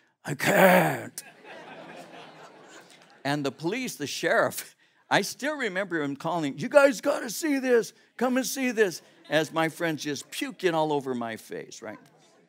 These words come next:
Now, if you'd have told me in the morning, you know, in about four hours, you're gonna get a barf bath,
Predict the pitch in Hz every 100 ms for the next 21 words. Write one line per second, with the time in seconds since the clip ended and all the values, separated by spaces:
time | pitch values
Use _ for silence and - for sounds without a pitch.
0 | _ _ _ _ 175 220 240 262 277 320
1 | 339 - - 302 339 320 240 190 190 175
2 | 196 285 311 185 165 - - _ - 233
3 | 262 254 220 185 185 180 - 269 262 247
4 | 277 311 320 - - _ _ _ 156 226
5 | 220 190 147 170 156 135 - 151 180 190
6 | - - - 156 170 220 -